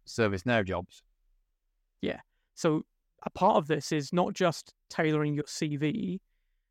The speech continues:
Speaker 2: it's tailoring your personal profile on social media pla-, platforms as well, so you can be found.
Speaker 1: And, yeah, and,
Speaker 2: But
Speaker 1: and tailoring your search criteria.
Speaker 2: Yes. Yes.
Speaker 1: Yeah?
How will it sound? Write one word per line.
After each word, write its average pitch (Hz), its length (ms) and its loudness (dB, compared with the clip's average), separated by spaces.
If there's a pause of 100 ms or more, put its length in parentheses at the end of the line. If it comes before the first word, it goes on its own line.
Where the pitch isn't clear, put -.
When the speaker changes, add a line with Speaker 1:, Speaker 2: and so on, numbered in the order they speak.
(160)
Speaker 2:
it's 170 220 -4
tailoring 170 520 2
your 160 100 2
personal 160 460 0
profile 147 500 0
on 143 140 0
social 151 400 -2
media 151 320 0
pla-, - 200 0 (220)
platforms 151 500 0
as 139 120 -8
well, 165 500 2
so - 180 -4
you 143 120 -4
can 156 300 0
be 139 80 -4
found. - 380 -6 (840)
Speaker 1:
And, 131 300 2
yeah, 131 300 2
and, 120 280 0
Speaker 2:
But 156 120 4
Speaker 1:
and 107 560 0
tailoring 104 480 2
your 95 180 0
search 120 360 2
criteria. 87 560 -6 (1080)
Speaker 2:
Yes. - 520 2 (180)
Yes. 160 380 0
Speaker 1:
Yeah? 180 200 6